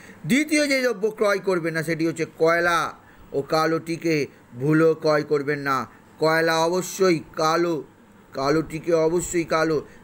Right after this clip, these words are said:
যা শনিদেবের প্রতীক। শনিবার যদি আপনি ক্রয় করেন, একে তো সাড়ে সাতিতে ভুগছেন, মধ্য গগন সাড়ে সাতিতে আক্রান্ত, আবার শনিদেবকেই আপনি ঘরে ডেকে আনছেন। তাই ভুলেও যতদিন সাড়ে সাতি থাকবে,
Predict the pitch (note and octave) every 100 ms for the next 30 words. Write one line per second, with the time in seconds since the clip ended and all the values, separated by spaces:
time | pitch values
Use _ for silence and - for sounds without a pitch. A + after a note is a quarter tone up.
0 | B2 C3 C#3+ - D3 D3 C3+ C3 B2+ -
1 | G#2+ - - - - - G3 A#3 B3+ C4+
2 | A#3 B3+ B3+ A#3+ B3 A#3 G#3+ A#3 A#3+ B3+
3 | A#3 D3+ - - E3 G#3+ F#3 G#3+ E3+ G3
4 | G3 F#3+ F#3 F#3 F3 D#3+ E3+ D#3+ F3+ C3+
5 | - - C#3+ D#3 D3 E3+ E3+ F3+ E3+ E3
6 | E3+ E3+ E3 D#3+ D#3 E3 E3+ E3+ E3 D#3
7 | - - - D#3+ F3 - D#3 E3 D#3+ E3
8 | D#3+ D#3+ D3+ D3+ C3+ A#2+ C3+ C3 B2+ B2
9 | A2+ G2+ F#2 F2+ - - - - - D3
10 | D#3 E3+ G3+ A3+ A3 D3 - - - -
11 | D#3 D#3 F3 G#3 A#3 G#3 G3 F#3 F#3+ F#3
12 | F3 D#3 E3